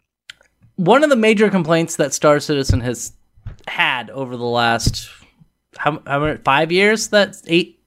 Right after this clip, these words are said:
six years it's been in development, was that you basically are paying for things that don't exist yet. So you're, they're like, "Oh, you can buy this ship, but we're not actually gonna have you be able to use it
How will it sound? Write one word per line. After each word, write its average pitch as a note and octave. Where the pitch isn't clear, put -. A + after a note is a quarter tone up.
six G3
years G#3+
it's G3+
been A3
in A3
development, A3
was E3+
that E3
you F3+
basically F#3+
are D3+
paying F#3
for E3
things D#3
that -
don't C3
exist A#2+
yet. F2
So D3
you're, D3
they're D#3
like, D#3
"Oh, G#3+
you D#3+
can G3
buy G#3
this G3
ship, -
but E3+
we're F3
not F3+
actually F3+
gonna F3
have E3+
you E3+
be E3+
able E3
to D#3+
use G3
it C#3